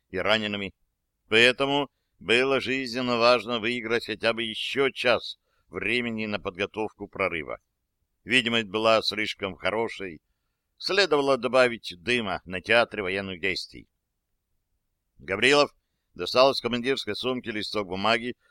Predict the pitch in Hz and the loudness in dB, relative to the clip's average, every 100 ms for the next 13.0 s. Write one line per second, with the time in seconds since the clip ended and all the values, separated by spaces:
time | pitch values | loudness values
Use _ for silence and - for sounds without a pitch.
0 | _ - - 117 117 117 101 117 - 107 | _ -16 -2 2 2 0 -4 -6 -4 -8
1 | - 117 175 180 _ 123 - 113 107 98 | -8 -12 -8 -10 _ -4 -4 -4 -6 -4
2 | 90 92 104 98 92 87 95 165 - 151 | -6 -4 -2 -2 -4 -6 0 0 2 2
3 | - _ _ _ _ _ - 104 - 185 | 0 _ _ _ _ _ -6 0 4 4
4 | 147 123 147 147 156 147 202 107 101 104 | 4 2 0 -2 -4 -2 0 0 -2 -10
5 | 101 101 92 _ _ - - 107 151 - | -4 -2 -2 _ _ -4 0 2 2 -2
6 | 104 - 101 101 - 101 92 95 95 101 | -6 -4 -4 -4 -6 -10 -8 -4 -2 -2
7 | 113 131 - _ _ _ _ _ - 117 | -4 -8 -12 _ _ _ _ _ -4 6
8 | 120 110 95 98 98 110 135 - 180 175 | 8 8 4 -2 0 0 -2 -2 -4 -4
9 | - 131 117 104 175 180 143 160 - - | -8 -6 -4 -2 -2 -2 -4 -4 -8 -10
10 | 151 139 92 95 98 - _ _ 98 110 | -2 -2 0 -2 -2 -6 _ _ -4 -2
11 | 123 113 180 175 - 101 110 101 101 98 | 0 4 6 4 0 -4 -4 -4 -4 -6
12 | - - 131 160 127 113 - 117 110 | -8 -8 -2 4 4 4 0 -4 -4